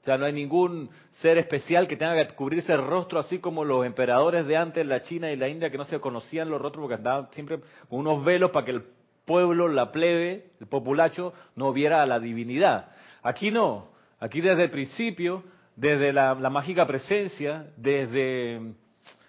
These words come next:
Misterios Develados, la realidad de la llama triple se desenmascara o se devela prontito, y se habla de los tres colores del penacho: azul, dorado y rosa. O sea, no hay un ocultamiento. Y si eso es así en, afue-, adentro, afuera también, nosotros aquí en el plano de la forma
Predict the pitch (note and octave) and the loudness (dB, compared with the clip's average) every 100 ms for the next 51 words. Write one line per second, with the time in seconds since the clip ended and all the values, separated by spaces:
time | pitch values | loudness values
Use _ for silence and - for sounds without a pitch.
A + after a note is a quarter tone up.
0 | _ _ - C3 C3 F3 F#3 D3+ C3 D#3+ | _ _ -10 -8 -2 2 4 4 4 6
1 | F#3 D#3+ E3+ - _ _ _ _ _ - | 6 4 0 -8 _ _ _ _ _ -8
2 | B2+ C3+ C3 C3 B2 C3+ C#3+ C#3+ D3 F#3+ | 2 4 6 4 4 2 2 4 6 6
3 | F#3 D3 F3+ E3 C3+ F#3+ G3 E3+ D3+ C#3 | 6 4 2 0 -4 -6 -4 -6 -4 -2
4 | C3+ C3+ C3 B2 - E3+ F#3 D3+ - C3+ | -2 -4 -6 -8 0 2 4 2 0 -2
5 | B2+ B2+ F#3 E3+ C3+ - - _ - C3+ | 0 0 2 4 2 -2 -18 _ -8 -6
6 | B2+ A3+ A3+ - F2+ G2+ C#3 C#3+ D3+ E3 | -4 -6 -8 -8 -12 -2 4 6 8 6
7 | C3 A#2 C#3+ - C3+ D3+ C#3+ A#2+ B2 B2 | 4 -2 -6 -4 -2 0 -2 -2 -4 -4
8 | C#3 C3+ A2+ E3+ D#3 B2 C#3+ C3+ E3 G#3+ | -6 -8 -8 -6 -2 0 0 0 -2 -4
9 | G#2 F2+ - _ C#3 C#3+ - - _ B2+ | -6 -10 -14 _ -4 -4 -6 -20 _ 4
10 | D#3 F3+ E3+ D3 A#2+ B2+ D3+ D#3+ A#2 F#2+ | 6 6 4 0 0 0 0 -6 -6 -10
11 | F#2 B2+ C3 - E3+ F3 G3+ E3 - F#3+ | -10 -8 -6 -2 -2 0 0 0 -2 0
12 | F#3 E3+ - B2 - E3+ C3 C3 G3 F3 | 0 0 -2 -2 -2 -2 0 0 0 -2
13 | D3+ A#2+ - D3+ D3 A2 C3+ B2+ A#2 C#3+ | -2 -2 0 -2 -2 -4 -4 -6 -8 -8
14 | B2+ - B2+ G#2+ B2 C3 B2+ - A#2+ B2+ | -10 -8 -12 -8 -6 -4 -6 -6 -6 -6